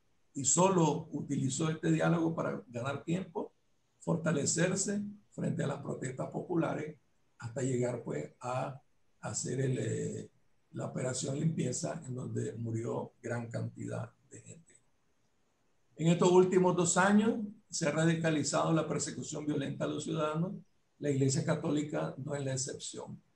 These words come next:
Esto es, eh, como diremos, estructuralmente, ¿verdad? Nuestra Cáritas y todas nuestras organizaciones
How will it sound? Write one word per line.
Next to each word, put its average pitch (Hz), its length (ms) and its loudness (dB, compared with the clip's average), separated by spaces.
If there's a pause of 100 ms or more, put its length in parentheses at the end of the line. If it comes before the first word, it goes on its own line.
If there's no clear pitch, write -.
(520)
Esto 131 480 -2
es, 123 720 0 (460)
eh, - 180 -6
como - 260 -2
diremos, 127 1000 -2 (360)
estructuralmente, 131 1120 2
¿verdad? 123 400 -2
Nuestra 120 380 -4
Cáritas 143 640 -2 (360)
y - 80 -16
todas 151 300 -4
nuestras 123 760 -2
organizaciones 139 1080 -2